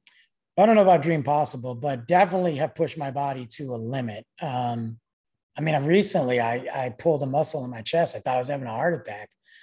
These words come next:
And, um, I went to the, I went to the doctor, and that's what they, that's what it was. I pulled, and I knew why,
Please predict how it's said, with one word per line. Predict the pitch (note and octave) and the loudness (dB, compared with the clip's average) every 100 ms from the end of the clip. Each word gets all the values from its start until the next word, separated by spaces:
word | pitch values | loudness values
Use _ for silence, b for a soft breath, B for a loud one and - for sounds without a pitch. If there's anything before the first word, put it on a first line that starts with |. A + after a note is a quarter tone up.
| b b - | b b -10
And, | C3 C3 C3 | -6 -4 -2
um, | B2+ B2+ B2 D3+ - | 0 -2 -4 -6 -6
I | |
went | C3+ C#3+ | -4 -2
to | - | -2
the, | C3 | 0
I | A#2+ B2 | 0 -2
went | D3 D3 B2 | 0 -2 -2
to | |
the | B2 A#2+ | -6 -4
doctor, | B2+ C#3 D#3 - B2 | 0 0 0 -2 -6
and | A#2+ | -4
that's | A#2+ A#2+ D3+ | -4 -4 -2
what | C#3 | -2
they, | D3 | 0
that's | C#3 D#3+ D3 | 2 0 2
what | D#3+ | 2
it | D#3+ | 2
was. | E3+ - | 2 -2
I | - | -10
pulled, | - C#3+ C#3 - B B B B | -10 -10 -10 -14 B B B B
and | F#3 F3+ | 2 4
I | F3+ | 6
knew | F3 F#3+ A3 | 6 6 6
why, | F#3+ E3 F3+ F3+ G#2 | 6 6 6 4 0